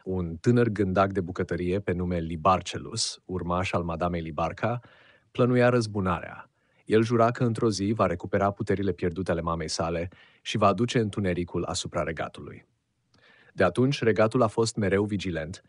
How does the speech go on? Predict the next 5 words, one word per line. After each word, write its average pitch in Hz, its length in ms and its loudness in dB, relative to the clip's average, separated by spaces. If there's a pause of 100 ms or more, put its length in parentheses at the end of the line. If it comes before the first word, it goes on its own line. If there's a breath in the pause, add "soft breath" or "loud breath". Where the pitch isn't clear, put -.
(120 soft breath)
știind 101 380 -4
că 101 120 -2
pericolul 95 560 0
pândește 85 480 -4
mereu. 76 460 -8